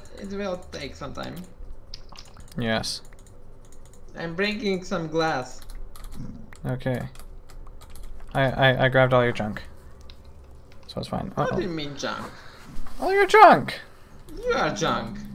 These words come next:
Speaker 2: It's junk!
Speaker 1: You are drunk.
Speaker 2: I'm not, I'm not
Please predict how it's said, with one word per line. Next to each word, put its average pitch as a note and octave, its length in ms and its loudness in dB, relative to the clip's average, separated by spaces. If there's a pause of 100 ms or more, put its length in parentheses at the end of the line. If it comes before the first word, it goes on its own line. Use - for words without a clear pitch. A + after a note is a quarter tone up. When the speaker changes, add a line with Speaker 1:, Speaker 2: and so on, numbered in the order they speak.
Speaker 2:
It's F#4 180 0
junk! B3+ 440 12 (1120)
Speaker 1:
You G#4 140 0
are E3 80 0
drunk. B2+ 480 -2 (760)
Speaker 2:
I'm B3+ 80 -6
not, G4+ 260 4
I'm F3 100 2
not D4 200 6